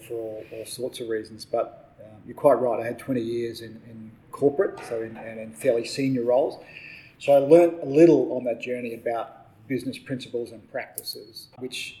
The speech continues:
I was able to transpose into this space. But I, I still struggle between the yogi in me and the businessman in me, yeah? And how I make decisions based upon that. Do I make decisions on the studio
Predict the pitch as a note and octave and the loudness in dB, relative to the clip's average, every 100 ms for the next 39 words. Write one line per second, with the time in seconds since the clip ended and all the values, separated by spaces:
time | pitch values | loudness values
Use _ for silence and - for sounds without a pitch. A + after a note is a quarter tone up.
0 | - A#2 A#2+ A#2+ A#2 A#2+ A#2+ A#2 C3+ B2 | -10 -8 -6 -4 -4 -4 -10 -8 -4 -4
1 | A#2+ - B2+ A#2+ A#2 A#2 C#3 B2 A2+ - | -6 0 2 2 -2 -6 -10 -10 -12 -8
2 | A#2+ C3 C3+ - - - A#2 A#2+ - - | -2 0 0 -4 -10 -4 -4 -4 -12 -18
3 | - - C#3 - - - - - - C#3+ | -16 4 4 4 -6 -16 -20 -20 -4 2
4 | C#3 C#3 D3+ C#3 - F3+ - G3+ F#3 - | 2 4 2 4 6 6 6 4 4 0
5 | - - - A#2+ - C#3 C#3 C3 B2+ B2+ | -2 -16 -8 -6 -2 2 4 4 2 -2
6 | - - - - - B2 B2+ B2+ C3 C#3 | -8 -18 -20 -20 -20 -2 0 4 8 6
7 | C#3+ F#3 F#3+ E3+ C#3+ D3 D#3+ A#3+ G#3+ - | 6 2 0 -4 0 4 6 6 2 -6
8 | - - - C3 C3 D#3+ F#3+ C#3 A2+ - | -18 -12 -8 -4 2 4 4 0 -10 -12
9 | A2 G#2 - A#2 A2+ A2 F#2+ - - - | -16 -18 -16 -16 -14 -14 -16 -20 -20 -4
10 | B2 D#3 - - - _ B2+ B2 C3+ C#3+ | -2 -2 -6 -20 -20 _ -4 0 6 10
11 | C3+ C3 C3+ C3+ B2+ - E3+ E3+ D#3 B2+ | 8 10 6 6 -4 -4 0 2 2 0
12 | A#2+ - - C3+ C#3+ C3 A2+ B2 A#2+ G#2+ | -6 -10 0 6 6 4 -6 -4 -2 -2
13 | C3 B2+ B2 B2 - - D#3 C3+ B2+ A#2+ | 2 2 4 0 0 -4 -2 0 -2 -4
14 | A#2+ - D#3+ D#3 B2 A#2 A2+ | -6 0 2 6 6 4 0